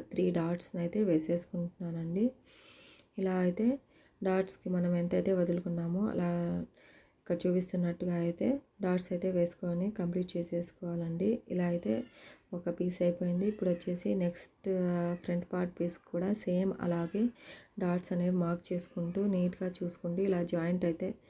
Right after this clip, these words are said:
ఇలా అయితే కుట్టేసుకోవాలన్నమాట. ఇక్కడ చూస్తున్నట్టుగా అయితే చూడండి నీట్‌గా అయితే వచ్చేసిందండి. ఫ్రంట్ పార్ట్, ఆ, రెండు డాట్స్‌కి అయితే వేసేసుకున్నాము.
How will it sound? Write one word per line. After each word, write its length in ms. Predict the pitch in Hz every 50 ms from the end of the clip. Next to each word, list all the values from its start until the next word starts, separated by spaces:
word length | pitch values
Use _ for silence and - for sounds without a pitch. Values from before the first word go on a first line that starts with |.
| - - - - - - _ _ -
ఇలా 180 | 185 185 180
అయితే 320 | 180 175 175 175 - 202 208 226 247 247 - - - - _ _ _ -
కుట్టేసుకోవాలన్నమాట. 960 | 196 190 202 190 185 190 - - 185 175 175 175 170 175 170 170 170 170 175 190 208 220 226 - -
ఇక్కడ 220 | 208 190 - - 180
చూస్తున్నట్టుగా 640 | 180 180 175 180 180 - 185 180 175 175 175 185 185 175
అయితే 240 | 175 175 175 208 208
చూడండి 480 | 208 - 185 180 175 175 175 180 202 220 240 - - - -
నీట్‌గా 400 | 190 180 180 180 180 180 - 185
అయితే 200 | 170 170 165 - 196
వచ్చేసిందండి. 800 | 202 185 175 - - 175 175 - - 175 170 170 170 175 180 196 220 240 -
ఫ్రంట్ 300 | - - - 175 175 175
పార్ట్, 260 | - - 170 175 180 - _ _ - 226
ఆ, 160 | 202 185 190 196 196
రెండు 280 | 185 175 175 175 185 180
డాట్స్‌కి 520 | 180 175 170 170 175 - - - - -
అయితే 220 | 175 170 170 - 196
వేసేసుకున్నాము. 720 | 196 180 175 - 180 175 180 - 175 165 170 170 165 185